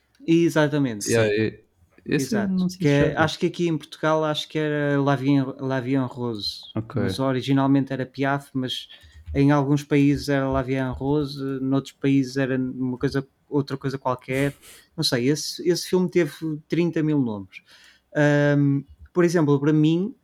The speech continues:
Speaker 1: é um biopic. Só. É, é,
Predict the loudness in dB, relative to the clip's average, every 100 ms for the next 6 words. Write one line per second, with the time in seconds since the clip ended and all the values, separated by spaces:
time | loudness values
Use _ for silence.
0 | -4 -2 0 2 2 0 -4 -6 _ _
1 | _ _ _ _ _ _ -2 0 0 -4
2 | _ _ _ _ _ _ _ _ _ _
3 | _ -20 _ _ _ _ _ _ _ _
4 | _ 2 4 4 4 4 4